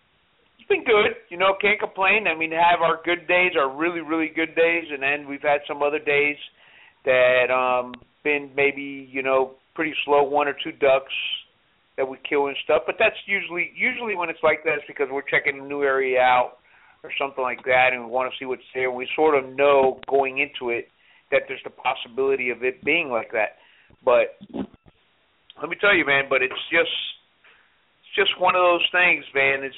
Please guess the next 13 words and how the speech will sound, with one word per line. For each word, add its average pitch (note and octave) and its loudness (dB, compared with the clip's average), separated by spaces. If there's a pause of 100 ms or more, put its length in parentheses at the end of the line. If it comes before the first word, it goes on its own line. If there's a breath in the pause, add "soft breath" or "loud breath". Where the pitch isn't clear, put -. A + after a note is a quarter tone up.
(120)
it's, C3+ -8 (180)
it's, - -8 (100)
it's C3 -10
a C3+ -2
beautiful, D#3+ -2 (1200)
it's C3+ -14
just F3 0
one E3+ -2
of E3 2
those C#3 -4
beautiful D#3+ -2 (400)
type D#3+ 2
of C3+ -12